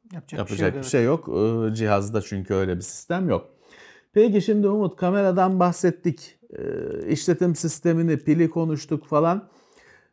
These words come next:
Speaker 2: Ee, performans olarak senin düz modelin daha hani, e, abilerine zor yetiştiği yorumun var,
Speaker 1: Evet.
Speaker 2: düşüncen var.
Speaker 1: Yetmiyor.
Speaker 2: Yani şöyle,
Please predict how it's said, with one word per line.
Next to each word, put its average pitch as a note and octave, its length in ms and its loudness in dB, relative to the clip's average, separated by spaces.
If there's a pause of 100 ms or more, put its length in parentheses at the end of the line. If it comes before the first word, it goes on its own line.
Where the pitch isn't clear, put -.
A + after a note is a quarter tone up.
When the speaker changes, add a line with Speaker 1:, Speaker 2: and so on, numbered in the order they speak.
(120)
Speaker 2:
Ee, G2 220 0 (200)
performans A3+ 680 2
olarak E3+ 320 2
senin G#3 560 -2 (360)
düz G#3+ 240 4
modelin F3+ 640 0 (960)
daha F3 480 2
hani, D#3 180 2 (340)
e, G2 360 2
abilerine D#3 960 2
zor D3 300 2
yetiştiği D3 840 0
yorumun C#3+ 540 2
var, G#2 180 2 (140)
Speaker 1:
Evet. E3+ 100 -4
Speaker 2:
düşüncen C#3 440 -2
var. F#2+ 160 0 (300)
Speaker 1:
Yetmiyor. D#3+ 400 -8 (1600)
Speaker 2:
Yani D4 280 4
şöyle, D4 540 4